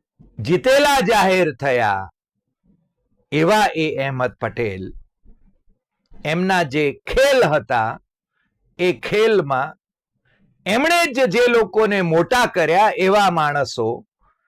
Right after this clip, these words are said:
કોંગ્રેસની સાથે ગદ્દારી કરનારા નીકળ્યા. એ ઘટનાક્રમ વર્ષોના વર્ષથી આપણે જોયા જ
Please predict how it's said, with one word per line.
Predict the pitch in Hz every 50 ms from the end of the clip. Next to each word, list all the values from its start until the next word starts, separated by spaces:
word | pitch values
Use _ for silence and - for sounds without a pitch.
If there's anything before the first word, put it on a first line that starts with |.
| _ _ _ -
કોંગ્રેસની | 165 180 190 196 202 214 226 233 208 190 - 190 196 180
સાથે | - 180 160 160 160 - 185 165
ગદ્દારી | 120 - 165 160 131 147 254 240 247 247 233 220 170
કરનારા | - 185 180 160 151 160 160 156 151 143 139
નીકળ્યા. | 135 135 131 113 - 135 131 123 113 123 143 156 _ _ _ _ _ _ _ _ _ _ _ _ _ _ -
એ | - 180 185 185 180 175 165 - _ _ _ _ _ _ _ _ _ _ _ _ _ _ _ _ _ _ _ _ _ _ _ _ _ _ _ _ _ _ _ _ _ -
ઘટનાક્રમ | - - 160 160 - 156 185 196 196 - - 190 170 156 139 127 113 101 95 - _ _ _ _ _ _ _ _ _ _ _ _ _ - -
વર્ષોના | 131 202 226 208 170 - - 254 254 240 233 220 208 196 185 175
વર્ષથી | 165 147 160 180 180 196 190 - - - 190 185 180
આપણે | 160 151 - - 165 156 147
જોયા | 110 135 147 156 160 147 147
જ | 135